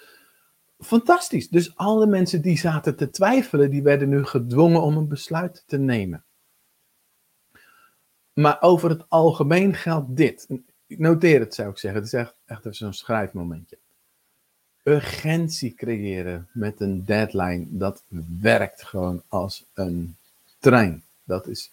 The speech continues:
niet normaal. Dat dwingt mensen om een besluit te nemen. En nee is ook een besluit.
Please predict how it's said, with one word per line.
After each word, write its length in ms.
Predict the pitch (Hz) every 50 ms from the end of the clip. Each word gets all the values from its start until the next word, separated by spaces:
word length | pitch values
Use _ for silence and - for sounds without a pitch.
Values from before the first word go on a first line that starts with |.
| _ _ _
niet 460 | - 104 101 104 110 131 139 139 -
normaal. 340 | 123 107 104 101 90 78 67 73 87
Dat 180 | 90 92 90 _
dwingt 380 | - 110 135 170 190 190 180 147
mensen 380 | 135 143 139 139 139 - 127 120
om 140 | 117 110
een 80 | 104 101
besluit 400 | 98 98 - - 104 95 90 -
te 60 | 98
nemen. 220 | 95 95 98 101 107
En 140 | 120 131
nee 200 | 135 147 165 160
is 120 | 139 120 139
ook 160 | 156 180 180
een 80 | 196 180
besluit. 460 | 175 160 - 165 170 185 196 -